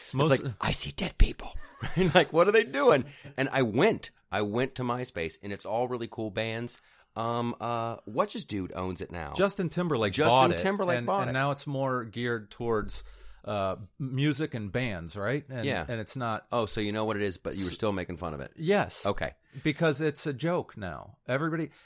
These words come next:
Speaker 1: and I'll tell you, Facebook is the new joke. Everybody's going to Instagram now.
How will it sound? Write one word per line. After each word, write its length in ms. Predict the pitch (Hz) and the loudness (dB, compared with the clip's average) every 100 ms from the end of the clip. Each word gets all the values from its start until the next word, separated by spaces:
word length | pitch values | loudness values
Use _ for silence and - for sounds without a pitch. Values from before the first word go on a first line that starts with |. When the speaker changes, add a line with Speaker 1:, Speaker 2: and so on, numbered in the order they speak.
| - | -4
Speaker 1:
and 80 | 139 | -2
I'll 80 | |
tell 120 | 143 190 | 2 0
you, 80 | |
Facebook 540 | 156 156 175 - 151 139 | 2 2 2 2 0 0
is 120 | 117 | -4
the 100 | 117 | -4
new 200 | 117 143 | -2 -4
joke. 320 | 107 98 87 | -2 -4 -2
Everybody's 400 | 113 123 147 143 | -2 -2 -2 -4
going 200 | - 123 | -6 -6
to 80 | 104 | -6
Instagram 580 | 107 - 92 87 80 78 | -10 -12 -10 -8 -8 -8
now. 300 | 76 67 | -10 -12